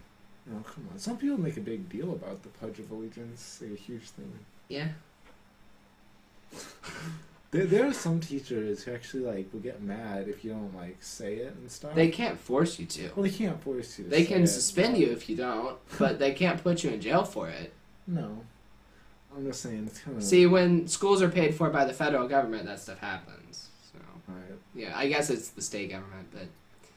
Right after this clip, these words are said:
Speaker 1: Yeah, close enough. Same thing.
Speaker 2: you know, facts. This isn't Nerd on the Street News. Actually, uh, this week was the first week I missed an episode of Nerd on the Street News. I've been doing them for, like, ten weeks now.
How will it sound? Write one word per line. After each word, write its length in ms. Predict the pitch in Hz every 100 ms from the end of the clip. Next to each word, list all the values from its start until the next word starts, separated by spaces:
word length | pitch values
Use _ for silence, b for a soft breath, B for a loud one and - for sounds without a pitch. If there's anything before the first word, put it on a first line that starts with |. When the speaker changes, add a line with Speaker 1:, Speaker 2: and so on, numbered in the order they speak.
| -
Speaker 1:
Yeah, 140 | 170 160
close 260 | 156 107 -
enough. 240 | 175 190
Same 200 | - - 196
thing. 200 | 190 196
Speaker 2:
you 100 | 220
know, 360 | 170 165 160 165 B B B
facts. 640 | - 156 151 156 - - -
This 200 | 214 240
isn't 180 | 226 175
Nerd 80 | 170
on 40 |
the 60 | 160
Street 260 | - 131 107
News. 520 | 107 113 113 - - - - - _ -
Actually, 500 | 175 214 - 165 139
uh, 80 | 135
this 260 | 160 175
week 240 | 202 190 175
was 200 | 160 156
the 100 | -
first 300 | 170 170 165
week 180 | 160
I 120 | 156 120
missed 360 | 120 131 -
an 80 | 123
episode 320 | 120 - 123
of 60 | 113
Nerd 120 | 117
on 40 | 113
the 80 |
Street 220 | 113 104 104
News. 260 | 104 104
I've 140 | 117 127
been 100 | 135
doing 160 | 156
them 80 | 135
for, 80 | 131
like, 160 | 95
ten 200 | - 139 135
weeks 200 | 127 -
now. 260 | 98 87